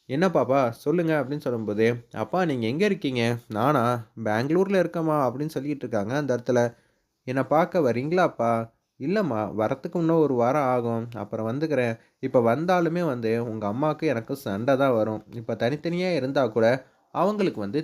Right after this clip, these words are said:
தெரியும் யாரு மேல தப்பு இருக்கு, யாரு மேல தப்பு இல்லைன்னு. அதனால உங்க அம்மாக்கா புரியட்டும், புரிஞ்சதுக்கு அப்புறமேட்டு நான் பேசுறேன். அம்மாக்கு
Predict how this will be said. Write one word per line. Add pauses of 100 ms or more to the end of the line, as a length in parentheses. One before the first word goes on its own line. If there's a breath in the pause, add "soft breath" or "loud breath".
(120)
தெரியும் (140)
யாரு
மேல
தப்பு
இருக்கு,
யாரு
மேல
தப்பு
இல்லைன்னு. (280 loud breath)
அதனால (160)
உங்க
அம்மாக்கா (100)
புரியட்டும்,
புரிஞ்சதுக்கு
அப்புறமேட்டு
நான்
பேசுறேன். (400 soft breath)
அம்மாக்கு